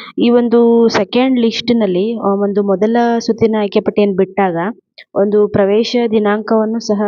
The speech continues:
ಇಷ್ಟರೊಳಗಾಗಿ, ಅಂದ್ರೆ ಹದಿನಾರನೇ ತಾರೀಕಿನೊಳಗೆ ಒಂದು ಪ್ರವೇಶವನ್ನ ತೆಗೆದುಕೊಳ್ಬೇಕು ಅಂತ ಹೇಳಿ ಕೂಡ ಹೇಳಿದ್ರು. ಅದ್, ಆ, ಆದ್ರೆ ಸೆಕೆಂಡ್ ಒಂದು ಲಿಸ್ಟ್ ಬಿಟ್ಟಾಗ ಈ ಲಿಸ್ಟ್‌ನಲ್ಲಿ ಯಾವುದೇ ರೀತಿಯಾದ ಒಂದು ಪ್ರವೇಶಕ್ಕೆ ದಿನಾಂಕವನ್ನ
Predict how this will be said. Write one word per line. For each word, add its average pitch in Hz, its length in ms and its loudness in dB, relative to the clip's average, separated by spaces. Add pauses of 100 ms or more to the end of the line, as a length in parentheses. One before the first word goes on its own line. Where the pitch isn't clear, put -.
(120)
ಇಷ್ಟರೊಳಗಾಗಿ, 196 760 -2
ಅಂದ್ರೆ 196 360 0 (400)
ಹದಿನಾರನೇ 208 540 0
ತಾರೀಕಿನೊಳಗೆ 196 680 0
ಒಂದು 190 320 -2
ಪ್ರವೇಶವನ್ನ 190 580 0
ತೆಗೆದುಕೊಳ್ಬೇಕು 185 920 0
ಅಂತ 175 180 -4
ಹೇಳಿ 185 240 0
ಕೂಡ 185 200 -2 (500)
ಹೇಳಿದ್ರು. 208 460 2
ಅದ್, 208 300 -4
ಆ, 202 80 0 (840)
ಆದ್ರೆ 214 220 0
ಸೆಕೆಂಡ್ 240 480 0
ಒಂದು 226 220 -2
ಲಿಸ್ಟ್ 214 240 -2
ಬಿಟ್ಟಾಗ 185 400 0 (280)
ಈ 226 200 0
ಲಿಸ್ಟ್‌ನಲ್ಲಿ 196 640 -2
ಯಾವುದೇ 214 420 2
ರೀತಿಯಾದ 208 440 -2 (120)
ಒಂದು 196 200 -2
ಪ್ರವೇಶಕ್ಕೆ 196 680 0
ದಿನಾಂಕವನ್ನ 190 680 -2